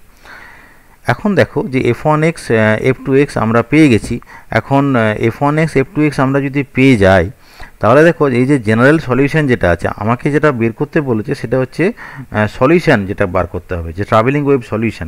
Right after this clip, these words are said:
মানে, কিন্তু সলিউশনের যেটা স্ট্যান্ডার্ড এক্সপ্রেশন, স্ট্যান্ডার্ড এক্সপ্রেশনটা দেখতে কীরকম, যে এফ ওয়ান এক্স মাইনাস সিটি প্লাস এফ টু এক্স প্লাস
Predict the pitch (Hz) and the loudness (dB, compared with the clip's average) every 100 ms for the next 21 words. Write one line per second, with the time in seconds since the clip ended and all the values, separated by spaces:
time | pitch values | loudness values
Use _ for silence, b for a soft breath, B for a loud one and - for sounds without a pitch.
0 | 87 - 123 - B B B B - 120 | -2 0 -2 -4 B B B B -6 -4
1 | 151 - 113 139 139 165 170 160 160 170 | -2 -2 0 0 0 -2 0 2 4 4
2 | 165 - 120 135 170 160 143 - 98 - | 2 2 2 4 4 2 -2 -4 -6 -6
3 | 87 - 110 120 147 151 - 160 151 147 | -10 -2 0 2 2 0 -2 -4 -2 0
4 | 147 - 151 123 98 85 78 B B B | 0 -2 -2 -2 -2 -4 -10 B B B
5 | B - 113 107 - 131 139 233 277 131 | B -6 -2 -2 0 0 2 0 -4 -8
6 | - 123 104 98 - - - 127 254 B | -6 -4 -2 -2 -4 -8 -4 -4 -4 B
7 | B B - 110 - - 110 - - 143 | B B -2 -2 0 -4 -6 -6 -4 -4
8 | 247 - - 151 - - - 95 147 | -4 -8 0 0 -2 -10 0 2 2